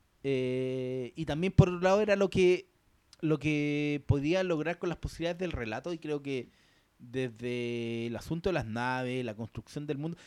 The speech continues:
bueno, son como cuarenta y cinco minutos que estamos en, en el planeta de los Atreides y es como que no pasa supuestamente nada, pero está pasando todo. Y, y todo lo que logran construir en base a eso, para mí me pa-,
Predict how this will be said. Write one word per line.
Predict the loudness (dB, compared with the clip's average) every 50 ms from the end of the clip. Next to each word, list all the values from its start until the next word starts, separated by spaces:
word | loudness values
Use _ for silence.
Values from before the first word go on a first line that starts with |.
| -20 _ -8
bueno, | -4 -2 -2 -2 -2
son | -2 -4 -2
como | 0 -2 0 2
cuarenta | 2 0 0 0 -6
y |
cinco | -6 -6 -6 -6 -6 -6
minutos | -6 -6 -6 -6 -8 -6
que | -6 -4
estamos | -2 -2 -2 0 0 0 0 0
en, | -2 -2 -4 -6 -8 -6
en | -6 -4 -2 -4
el | -4 -4
planeta | -2 -4 -4 -2 -2 0 2
de | 2
los | 2 2
Atreides | 0 -2 -4 -4 -4 -4 -6 -8 -10 -8
y | -4 -2
es | -2 -2 -2
como | -2 -4 -2 -2 0 0 0 0 0 0 -2 -2 _ _ _ _ _ -20 _ _ -20 _
que | -10 -8 -6
no | -6 -2
pasa | -2 -2 -2 0 -2 -2
supuestamente | -2 -4 -4 0 0 0 0 0 -6 -6 -6 -4
nada, | -2 -2 -2 -2
pero | -2 -2
está | -2 -4 -6
pasando | -6 -6 -8 -8 -8 -10 -8
todo. | -8 -8 -8 -8 -8 -8
Y, | -6 -6 -4 -4 -4 -4 -4 -6 _ _ _ _ _ _ _ _ _ _ _ _ -12 -10
y | -8 -4
todo | 0 2 2
lo | 2 2
que | 0 2 2
logran | 4 2 2 0 -2
construir | -2 -4 -4 -2 0 0 0 0 0
en | -2 -2
base | -2 -4 -4 -2 -4
a | -4
eso, | -4 -4 -4 -2 0 0 0 0 0 0
para | 0 0 0
mí | -2
me | -2 -4
pa-, | -2 -2 -4 -4